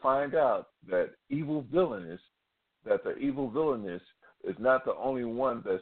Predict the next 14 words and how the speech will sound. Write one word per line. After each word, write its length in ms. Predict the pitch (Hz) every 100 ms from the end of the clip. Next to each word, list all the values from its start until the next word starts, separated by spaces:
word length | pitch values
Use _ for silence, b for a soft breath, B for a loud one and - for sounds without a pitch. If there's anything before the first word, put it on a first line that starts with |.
| -
seeks 180 | 147 - -
to 100 | - -
keep 360 | - 139 123 -
her 300 | 147 107 104 - _ -
from 160 | 104
becoming 720 | 92 - - 135 110 92 87 -
the 80 | 90
next 280 | 95 110 - -
wizard, 460 | 123 104 87 80 - b b -
as 120 | 85 - -
she 260 | 139 139 -
encounters 760 | 101 92 139 117 101 98 90 - b b -
Madame 600 | 95 113 113 113 107 98 - _ -
La-, 140 | 85